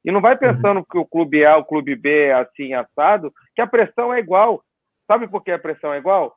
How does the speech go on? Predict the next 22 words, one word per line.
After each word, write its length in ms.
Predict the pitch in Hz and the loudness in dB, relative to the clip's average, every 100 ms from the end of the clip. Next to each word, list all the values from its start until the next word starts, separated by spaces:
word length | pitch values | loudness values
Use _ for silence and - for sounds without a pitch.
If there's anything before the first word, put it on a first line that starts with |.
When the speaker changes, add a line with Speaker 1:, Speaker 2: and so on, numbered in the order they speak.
| _ - | _ -14
Speaker 1:
Porque 200 | 151 202 | -8 -6
o 100 | 202 | -6
seu 220 | - 233 | -4 -4
torcedor, 720 | 233 208 196 156 170 220 156 - _ _ _ | -4 -6 -6 -6 0 0 0 -8 _ _ _
o 80 | 135 | -12
seu 160 | - 202 | -8 -6
torcedor, 420 | 202 - 170 190 | -6 -6 -6 -4
ele 120 | 196 | -4
enxerga 440 | 180 - 185 185 175 | -6 0 0 0 -2
a 40 | |
camisa 460 | 175 160 185 165 135 | -2 -2 -4 -6 -6
dele, 440 | 147 196 156 120 - | -2 -2 -2 -8 -10
independente 760 | 151 185 196 175 190 240 - | -6 -4 -2 0 0 0 -4
do 120 | 175 | -8
momento 400 | 175 165 165 165 | -4 -4 -6 -10
do 140 | 143 131 | -14 -14
clube, 460 | 165 190 143 113 - _ _ _ _ | -2 -2 -2 -6 -20 _ _ _ _
independente 640 | 131 151 175 165 143 202 190 | -4 -2 0 0 2 0 0
do 120 | 156 | -2
momento 420 | 156 147 151 147 | 0 0 0 -4
do 80 | 123 | -10
clube, 480 | - 170 180 120 | -4 0 0 -2